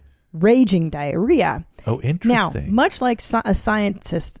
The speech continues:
Speaker 1: like you are, I wanted to replicate the results
Speaker 2: Yes.
Speaker 1: to see if it was
Speaker 2: Yes,
Speaker 1: a
Speaker 2: sure.
Speaker 1: one-time thing,
Speaker 2: Of
Speaker 1: an
Speaker 2: course.
Speaker 1: anomaly, if you will.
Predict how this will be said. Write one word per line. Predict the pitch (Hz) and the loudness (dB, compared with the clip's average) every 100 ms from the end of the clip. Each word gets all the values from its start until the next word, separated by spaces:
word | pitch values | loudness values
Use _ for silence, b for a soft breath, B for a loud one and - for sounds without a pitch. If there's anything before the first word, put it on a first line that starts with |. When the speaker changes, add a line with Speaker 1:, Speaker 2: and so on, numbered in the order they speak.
| _ | _
Speaker 1:
like | - 175 196 | -6 -4 2
you | 220 | 2
are, | 175 151 - | 2 0 -2
I | 214 | 0
wanted | 233 247 254 | 2 2 2
to | 220 | 0
replicate | 190 208 202 190 170 | -2 -2 -2 -2 -2
the | 175 | 0
results | 175 170 240 - | 0 2 0 2
Speaker 2:
Yes. | 107 | 2
Speaker 1:
to | 95 | 0
see | - 190 | 0 -2
if | 170 | 0
it | |
was | 175 175 | 0 2
Speaker 2:
Yes, | 175 | 0
Speaker 1:
a | |
Speaker 2:
sure. | 170 | 0
Speaker 1:
one-time | 139 - 202 214 | 0 2 2 2
thing, | 302 294 202 | 0 -2 0
Speaker 2:
Of | 175 | 0
Speaker 1:
an | |
Speaker 2:
course. | 180 | 2
Speaker 1:
anomaly, | 220 254 208 151 | 4 4 2 0
if | 147 - | -4 -4
you | 151 | -4
will. | - | -4